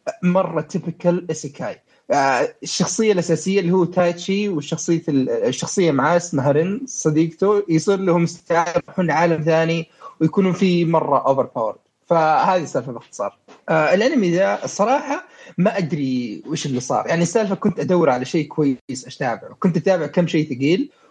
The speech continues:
وبالغلط <laughs> فتحت الفايل حقه وشفت حلقة ولقيت إني داعس. خلصت ست حلقات في جلسة، فقلت خلاص أكمله وأتكلم عنه. فالأنمي ذا يعني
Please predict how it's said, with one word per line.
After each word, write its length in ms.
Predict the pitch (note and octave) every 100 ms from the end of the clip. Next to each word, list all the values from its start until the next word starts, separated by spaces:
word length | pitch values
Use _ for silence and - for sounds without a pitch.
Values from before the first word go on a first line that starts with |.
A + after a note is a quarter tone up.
| -
وبالغلط 1160 | D#3 E3 E3 D#3+ C#3 A#3 A#3+ F3+ G3+ A#3+ - - -
<laughs> 220 | F#3 E3
فتحت 340 | E3+ G3 - E3
الفايل 400 | C#3 F3+ F3 D#3
حقه 320 | G3 F3+ F#3+
وشفت 480 | F#3+ F3 E3 E3+ -
حلقة 560 | B3 F#3 E3+ G#3 A3 - _ _
ولقيت 320 | E3 D#3+ A3 A3
إني 160 | F3+
داعس. 580 | C3 C#3 G2 - - - - -
خلصت 600 | A#2 D3 D#3 E3+ - - C3+
ست 300 | B2 E3 -
حلقات 480 | C3+ B2+ D3 C#3
في 120 | - C3+
جلسة، 440 | D3 D3 F#3+ G3
فقلت 500 | G3 F3+ F3+ F3+ B3
خلاص 320 | - F3 -
أكمله 400 | - G#3+ G#3 G#3
وأتكلم 520 | G3+ F3+ E3+ C#3 A#2+
عنه. 200 | A2 G#2+ - -
فالأنمي 720 | - F3+ F3 E3 A#3 D4+ G#3+
ذا 320 | F3 G3+ B3 B2
يعني 420 | B2+ B2+ A#2+